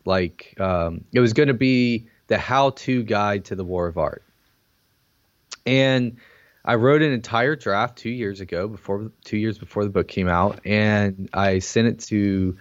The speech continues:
a couple people, and one was Jeff Goins, and he said, "You have a great collection of blog posts here,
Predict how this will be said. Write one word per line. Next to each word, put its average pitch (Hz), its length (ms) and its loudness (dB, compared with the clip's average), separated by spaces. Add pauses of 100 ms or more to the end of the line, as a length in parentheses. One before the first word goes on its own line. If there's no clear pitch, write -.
(360)
a - 60 -6
couple 117 260 0
people, 101 600 2 (380)
and 98 380 2
one 117 180 4
was 110 120 4
Jeff 110 300 0
Goins, 95 400 -4
and 90 100 -6
he 104 120 -4
said, 95 360 0
"You 98 100 0
have 101 160 0
a 95 40 -2
great 110 320 0
collection 107 420 0
of 107 100 -4
blog 98 300 2
posts 92 260 -2
here, 90 360 0